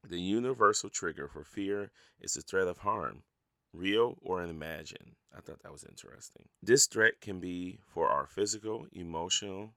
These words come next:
or psychological well-being. While there are certain being-, things, excuse me, that trigger fear in most of us,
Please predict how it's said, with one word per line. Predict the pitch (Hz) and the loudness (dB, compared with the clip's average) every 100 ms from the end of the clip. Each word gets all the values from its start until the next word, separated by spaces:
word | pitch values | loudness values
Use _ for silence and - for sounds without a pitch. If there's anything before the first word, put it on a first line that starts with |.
| _ - | _ 4
or | 117 110 98 - | 8 10 10 6
psychological | - 95 92 82 82 82 - - - - | -4 -4 -4 -6 -10 -10 -14 -16 -18 -8
well-being. | 87 82 76 85 52 50 _ _ | -4 -4 -6 -10 -10 -16 _ _
While | 87 92 92 | 2 4 4
there | 107 123 | 0 0
are | - 87 | 0 -2
certain | - 101 - 107 | 0 2 0 -4
being-, | 95 92 78 - | -6 -6 -8 -6
things, | 117 120 87 82 | 0 2 2 -2
excuse | - 85 76 | -10 -10 -16
me, | - - _ - _ - | -18 -20 _ -20 _ -6
that | 87 - | -2 -2
trigger | - 123 110 107 | -4 -2 -2 -2
fear | 82 76 73 - | -4 -10 -12 -12
in | 92 85 | -10 -4
most | 92 104 - | -2 -2 -2
of | 80 | -6
us, | 71 71 - | -8 -10 -14